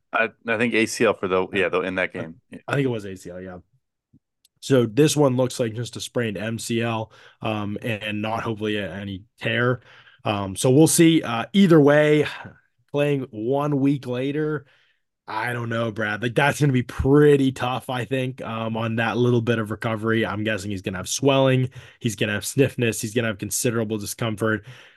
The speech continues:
Speaker 2: Not a toughness matter, but, like, I just, mobility and just everything. I just don't know if he's gonna be able to,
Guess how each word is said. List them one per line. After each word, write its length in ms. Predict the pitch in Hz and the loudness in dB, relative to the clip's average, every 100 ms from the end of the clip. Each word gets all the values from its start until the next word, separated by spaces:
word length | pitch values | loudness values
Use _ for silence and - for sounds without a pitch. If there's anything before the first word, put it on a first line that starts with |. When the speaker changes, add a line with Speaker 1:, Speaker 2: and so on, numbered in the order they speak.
| _ | _
Speaker 2:
Not 380 | 131 143 170 165 | 2 6 6 6
a 80 | |
toughness 580 | 123 - 151 151 180 156 | 0 0 0 2 2 2
matter, 400 | 175 180 180 180 | 2 4 6 4
but, 200 | 135 123 | 4 -2
like, 180 | 110 110 | -4 -4
I 100 | 113 | -6
just, 260 | 101 107 120 | -6 -8 -4
mobility 800 | 110 98 139 156 151 135 131 | -2 2 6 8 8 6 4
and 100 | 120 | 2
just 140 | 101 98 | 0 -6
everything. 360 | 113 107 104 | -6 -6 -6
I 100 | 101 | -4
just 200 | 110 98 | -4 -4
don't 220 | 104 101 92 | -4 -4 -4
know 140 | 92 | -6
if 100 | 90 | -8
he's 160 | 98 85 | -10 -10
gonna 160 | 85 | -10
be 140 | 82 87 | -10 -10
able 180 | 82 | -10
to, 160 | 78 78 | -12 -16